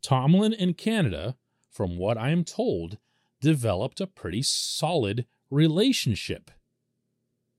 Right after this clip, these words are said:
over the course of the past couple of years, but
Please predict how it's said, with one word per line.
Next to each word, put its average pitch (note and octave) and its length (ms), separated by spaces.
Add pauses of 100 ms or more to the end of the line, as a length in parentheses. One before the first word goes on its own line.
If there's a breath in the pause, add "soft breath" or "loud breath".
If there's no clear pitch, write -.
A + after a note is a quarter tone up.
(440)
over A#2+ 280
the F3+ 100
course C3+ 400
of D3 80
the D3+ 60
past A#2+ 360
couple G#2 240
of E2+ 80
years, E2 260
but - 180